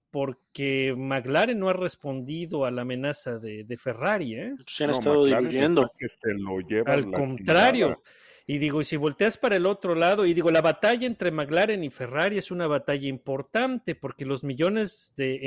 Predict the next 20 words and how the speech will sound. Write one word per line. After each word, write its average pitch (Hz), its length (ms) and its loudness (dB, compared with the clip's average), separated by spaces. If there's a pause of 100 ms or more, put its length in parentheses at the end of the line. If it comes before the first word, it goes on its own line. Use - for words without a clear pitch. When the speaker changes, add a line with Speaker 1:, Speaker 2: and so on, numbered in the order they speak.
Speaker 1:
euros 160 600 -2
que, 120 320 -6
que 131 100 -6
se - 180 -6
disputan 160 640 -4
por 143 180 -4
ese 170 200 -6
lugar 147 300 -2
del 147 120 -4
campeonato 135 600 -4
de 151 100 -6
constructores, 135 960 -6 (480)
a 160 100 4
McLaren 202 520 4
sí 208 160 0
le 170 100 -2
importan, 151 760 -2
tienen 190 640 0 (300)
pedos 170 400 0
económicos. 151 960 -4